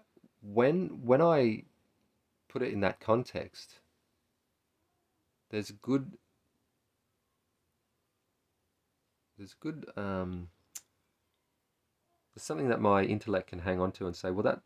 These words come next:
that makes sense." There's a process, which means something's happening. And so I can say, "Well, let's see what's happening.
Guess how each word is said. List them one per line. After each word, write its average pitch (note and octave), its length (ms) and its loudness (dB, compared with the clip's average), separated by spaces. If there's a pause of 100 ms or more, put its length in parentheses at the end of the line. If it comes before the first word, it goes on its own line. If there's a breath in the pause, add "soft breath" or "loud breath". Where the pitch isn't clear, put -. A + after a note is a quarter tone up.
that A2+ 160 -2
makes G2 300 -4
sense." - 440 -12 (800)
There's F#2 160 -14
a - 40 -18
process, - 840 -4 (460)
which - 180 -14
means G#2+ 160 -4
something's G#2 420 -4 (120)
happening. E2+ 420 -8 (1300)
And G#2 100 -12
so B2 120 -2
I A#2+ 40 2
can A#2 140 -6
say, A#2 140 0
"Well, A#2+ 180 4
let's E3 300 4
see - 200 2
what's B2 220 0
happening. F2 480 -6